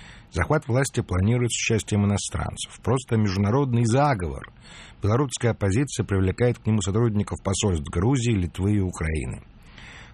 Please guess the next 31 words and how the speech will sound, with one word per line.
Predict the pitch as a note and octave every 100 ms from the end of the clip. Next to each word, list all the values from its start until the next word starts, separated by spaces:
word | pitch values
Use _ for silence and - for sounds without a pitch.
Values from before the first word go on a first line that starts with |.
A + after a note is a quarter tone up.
| -
Поэтому | C3+ C#3+ C#3+ D3+
К | C#3+ D#3+
Г | C3+
Б | G2 G2+ A2+
возобновляет | D3+ D#3 E3 F3 D3+ G#2+ G#2 G#2 -
уголовные | F#2+ G#2 A2 G#2 F2+ F2+
дела | F2 E2+ E2+ F#2+ D3+
по | -
статье | - G#2 F2+ G#2+ A#2
«Угроза | G2 G#2 C3
совершения | G#2+ - E2 - G#2+ B2+ D3+
террористического | C#3+ F2+ E2+ D#2 A2 A2+ - A#2+ F2
акта». | - - - - - - - - - -
Все | - C#3
причастные | A2 G2+ A#2+ F#2+ G2+
к | F#2
таким | G2+ G#2 E2+
преступлениям, | D2 - - F2 G2+ D3+ F3
независимо | B2 G2+ F#2+ E2+ F#2
от | E2
занимаемой | F2+ F2 D#2 D#2
должности, | F2+ A#2+ C#3+ D#3 - D#3+ - - - -
будут | G#2+ G#2+
задержаны | F2+ F2 E2 A2 D3 D3+
и |
привлечены | F2 D#2+ - G2
к | -
ответственности, | D#3+ A2 - - - - - -
сказал | - - E2 A#2+
господин | C#3+ - D2 D2+
Сухаренко. | D#2 - A2+ E2+ - -